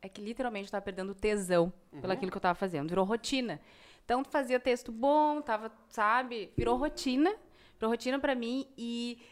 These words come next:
Speaker 1: o Fê, <laughs> né, a gente trabalha junto, a gente conversa muito sobre isso. Quando começa a virar rotina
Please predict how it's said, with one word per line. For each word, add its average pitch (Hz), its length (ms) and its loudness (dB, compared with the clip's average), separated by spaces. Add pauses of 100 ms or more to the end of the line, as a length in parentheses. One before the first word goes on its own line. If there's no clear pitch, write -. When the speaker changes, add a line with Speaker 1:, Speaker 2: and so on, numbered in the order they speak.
(360)
Speaker 1:
o 226 140 -4
Fê, 254 220 -6
<laughs> 202 340 -6
né, 175 140 -6
a 165 40 -6
gente 170 220 -10
trabalha 185 340 -2
junto, 190 520 -10
a - 40 -14
gente 147 240 -14
conversa 165 400 -8
muito 190 280 -10
sobre 180 260 -10
isso. 175 280 -10 (380)
Quando 233 220 -6
começa 254 400 -2
a - 20 -8
virar 202 220 -2
rotina 180 720 -10